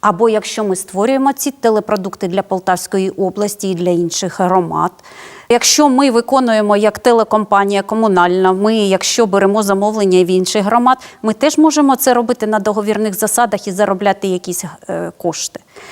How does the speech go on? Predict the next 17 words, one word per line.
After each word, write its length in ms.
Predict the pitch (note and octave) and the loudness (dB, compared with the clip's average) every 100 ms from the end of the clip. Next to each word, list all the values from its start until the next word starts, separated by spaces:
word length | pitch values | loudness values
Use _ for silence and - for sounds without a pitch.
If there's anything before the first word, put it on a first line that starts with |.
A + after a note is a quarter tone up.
| - - - - | -20 -20 -20 -4
Одним 380 | A3 G#3+ D#4 D#4+ | -2 4 4 4
словом, 680 | - D4 D4+ C4+ A3+ G#3 F#3+ | 0 0 2 4 2 2 -4
на 220 | - A3 A#3+ | 0 2 2
мою 260 | C4 D#4 | 2 2
думку, 720 | C4+ A3+ F#3+ F3 F#3+ F#3+ F3+ F3+ - _ _ _ - - - | 2 2 0 -2 -4 -2 -2 -2 -12 _ _ _ -20 -10 -2
ось 160 | B3 | -2
ця 360 | - - C#4+ C#4 | -2 0 2 2
вибіркова 1120 | G#3 B3 G#3+ C#4 C4+ - D4 C4+ F#3+ F3 F3 - - | 0 -4 0 0 0 2 4 4 4 0 -2 -12 -2
фінансова 760 | B3 A#3 A#3 G3+ - G3+ A3+ | 0 2 0 0 -2 0 0
звітність 680 | G#3+ C4+ F4 F4 G#3+ F#3+ - | 0 2 4 2 -2 -4 -2
про 140 | G#3+ | -2
діяльність 640 | G3 A3 G#3+ F#3+ F#3+ F#3+ - | -2 0 2 2 0 -2 -4
комунального 680 | F#3+ F#3 F3+ F3 F3+ F3 F#3 | 0 2 2 2 0 0 -2
підприємства, 920 | A#3+ - C#4 D4 D#4+ D4+ - F#3 F#3 - - - | -6 -4 0 2 2 0 -2 -2 -2 -4 -20 -6
вона 600 | F#3 A#3 C4 C4 G#3+ F#3+ - - | 0 2 2 4 2 0 -6 -12
дійсно 680 | G#3+ D4 E4+ E4 - G3+ F3+ | 0 4 4 4 0 2 4
створює 720 | - - A3+ B3 B3 G3 F3 | 2 -4 -2 2 2 2 0